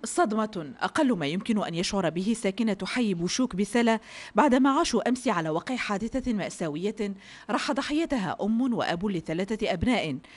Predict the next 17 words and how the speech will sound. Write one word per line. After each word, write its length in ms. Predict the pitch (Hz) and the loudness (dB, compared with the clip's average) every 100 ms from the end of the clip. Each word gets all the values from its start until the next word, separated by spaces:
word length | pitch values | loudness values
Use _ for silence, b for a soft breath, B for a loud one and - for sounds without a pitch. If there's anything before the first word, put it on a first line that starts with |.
| B | B
أصغرهم 560 | 196 220 269 262 185 190 B B - | 0 2 2 4 2 -2 B B 0
لم 120 | 202 | 4
يتجاوز 500 | 254 262 247 277 240 | 4 4 4 4 4
عمره 380 | 233 247 254 240 | 2 2 0 -4
ثلاثة 680 | 240 208 170 156 170 - 277 | -2 -2 -2 -4 -4 0 0
أشهر. 340 | - 156 113 - B B B B B | -2 -4 -6 -8 B B B B B
الرواية 380 | 240 370 440 427 | 8 10 8 6
الأولى 320 | 285 277 311 | 4 4 4
بحسب 440 | 240 131 269 269 220 | 4 2 0 0 0
شهادات 480 | 220 220 202 262 240 | 0 0 0 0 -2
الجيران 460 | 196 240 208 139 - - | 0 0 2 0 -4 -14
تتحدث 540 | 156 175 262 202 190 | -6 -4 -2 -2 -2
عن 180 | 156 147 | -2 -4
إقدام 300 | - 226 220 | -6 -2 0
الزوجين 640 | 190 175 160 220 240 247 233 B B - | 2 0 0 2 4 4 2 B B 0
على 180 | 214 | 4
الانتحار 580 | 262 269 240 339 233 160 | 4 4 2 0 0 -2